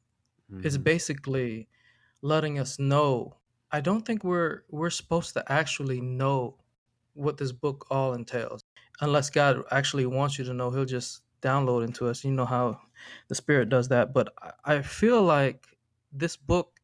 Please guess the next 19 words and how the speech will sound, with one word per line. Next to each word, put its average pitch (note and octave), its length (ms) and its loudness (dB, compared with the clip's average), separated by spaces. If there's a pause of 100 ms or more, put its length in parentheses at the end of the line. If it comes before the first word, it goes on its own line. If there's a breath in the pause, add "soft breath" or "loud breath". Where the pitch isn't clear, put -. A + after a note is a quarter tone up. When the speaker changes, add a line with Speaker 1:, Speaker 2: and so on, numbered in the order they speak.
(100)
Speaker 1:
is C#3+ 180 -6
basically C#3 760 -2 (460 soft breath)
just D#3 240 -4
to D#3 80 2
let C#3+ 220 2
us C#3 120 -6
know C#3 300 0
that, B2 240 -4
hey, C#3+ 300 0
we're C3+ 200 -2
going D#3 300 -4
to C#3 120 -8
be C3+ 160 -2
all A#2+ 180 2
right B2+ 260 -2 (200)
in C#3 160 -6
all B2 200 -6
of A#2 120 -10
it. - 120 -14